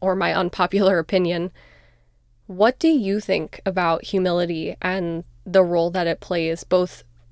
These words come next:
as an individual and on the level of society? I, I would love to know what you think. So we've made it to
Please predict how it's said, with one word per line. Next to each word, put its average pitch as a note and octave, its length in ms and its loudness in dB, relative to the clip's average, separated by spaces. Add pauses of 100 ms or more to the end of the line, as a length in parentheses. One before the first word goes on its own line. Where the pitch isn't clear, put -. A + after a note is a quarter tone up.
(280)
as F#3+ 180 0
an F#3 100 0
individual F3+ 840 0
and F3 500 -6 (680)
on F3+ 180 0
the F#3+ 100 -2
level E3+ 320 -2
of E3 100 -6
society? - 720 -6
I, F#3+ 260 -4 (200)
I G3 120 0
would G3+ 160 0
love F3 180 -4
to - 120 -14
know E3+ 100 -4
what E3 140 -6
you G#3+ 100 -10
think. - 360 -10 (460)
So E3+ 200 -2
we've F3+ 220 -2
made F3+ 280 0
it A3 200 2
to F3 560 0